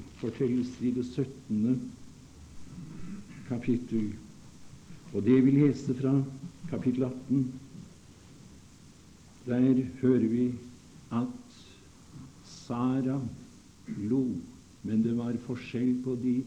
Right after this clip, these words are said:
to gleder eller latter som vi her leser om. Den første,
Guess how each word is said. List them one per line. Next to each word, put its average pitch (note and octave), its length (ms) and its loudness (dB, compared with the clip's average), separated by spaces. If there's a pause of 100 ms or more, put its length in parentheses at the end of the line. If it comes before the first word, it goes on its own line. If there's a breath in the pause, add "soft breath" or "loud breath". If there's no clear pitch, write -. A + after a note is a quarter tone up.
to A#2+ 160 -4 (1600)
gleder A#2 760 4
eller A#2+ 420 0 (180)
latter A2+ 760 -4 (460)
som A#2+ 300 -2
vi A2+ 80 2
her A#2 240 -2
leser A2+ 460 -2
om. G#2 140 -4 (2500 loud breath)
Den A#2 260 4
første, - 720 0